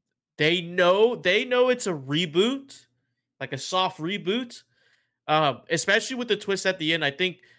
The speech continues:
they're really gonna fall into that. I think both franchises are gonna experience some type of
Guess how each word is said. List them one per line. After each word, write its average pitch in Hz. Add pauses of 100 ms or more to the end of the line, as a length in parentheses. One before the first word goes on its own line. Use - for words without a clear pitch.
(220)
they're 156
really 175
gonna 170
fall 156
into 160
that. 156
I 143
think 160 (280)
both 156
franchises 135
are 120
gonna 127 (160)
experience 131
some 131
type 131
of 127